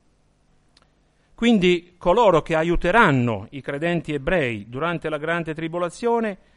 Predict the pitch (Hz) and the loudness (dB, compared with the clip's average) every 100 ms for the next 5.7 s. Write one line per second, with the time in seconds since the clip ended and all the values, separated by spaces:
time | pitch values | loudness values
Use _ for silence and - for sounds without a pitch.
0 | _ - - 160 156 151 139 151 156 185 | _ 2 2 2 -2 -4 -4 -6 -2 0
1 | 147 139 127 135 160 156 233 180 113 95 | 0 -2 -6 -4 -4 -4 -8 -8 -8 -10
2 | 95 _ 131 - 139 131 127 123 - 139 | -14 _ -16 -14 -10 -8 -8 -10 -8 -6
3 | 147 151 151 147 _ _ _ - 135 123 | -6 -6 -8 -12 _ _ _ -12 -8 -6
4 | 127 127 131 127 _ _ _ - 131 - | -8 -10 -12 -14 _ _ _ -10 -8 -8
5 | 123 - 131 143 113 101 | -10 -6 -4 -2 -4 -6